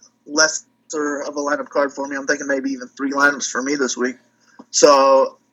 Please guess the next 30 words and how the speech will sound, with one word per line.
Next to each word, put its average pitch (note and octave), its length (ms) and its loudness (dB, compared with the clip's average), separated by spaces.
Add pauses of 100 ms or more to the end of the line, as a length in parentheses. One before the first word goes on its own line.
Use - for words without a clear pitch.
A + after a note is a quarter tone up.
(100)
I'm D3+ 120 -4
really D#3+ 180 2
gonna D3 140 2
have C#3+ 120 2
to C3+ 100 0
narrow D3+ 360 2
it B2+ 100 -4
down C#3+ 220 0
to C#3 60 -8
who C#3+ 140 0
I C3+ 80 4
like C3+ 180 2
the C3 100 -10
most C#3 340 -2
if C3+ 100 -8
I C3 100 4
do C#3 260 -2
only C#3+ 280 -8
three C#3+ 220 -2
lineups. D3 640 2 (720)
Uh, D#3+ 440 4
and D#3 100 -6
the D3 40 -8
problem F#3 300 4
is F#3 320 0 (200)
the, C#3 240 -2
the C3 200 -2
M E3 100 -2
M D#3 140 -2
A, D3 200 0